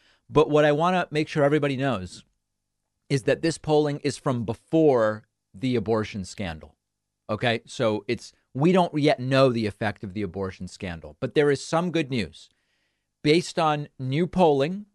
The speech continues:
there's a Fox News poll that now is part of the mix. And I know people say Fox News. Fox News polling is actually fine. It's a totally fine pollster.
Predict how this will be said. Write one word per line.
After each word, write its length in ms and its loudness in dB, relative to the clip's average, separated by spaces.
there's 400 -2
a 60 -4
Fox 400 -2
News 320 -2
poll 380 4
that 160 -4
now 420 -2
is 140 -8
part 360 0
of 100 -4
the 80 -2
mix. 480 -4
And 100 -2
I 60 0
know 140 2
people 200 -4
say 140 -4
Fox 300 -4
News. 180 -6
Fox 260 2
News 140 -6
polling 380 -2
is 100 -6
actually 400 -4
fine. 300 0
It's 140 -12
a 40 -10
totally 320 -2
fine 440 -4
pollster. 420 -2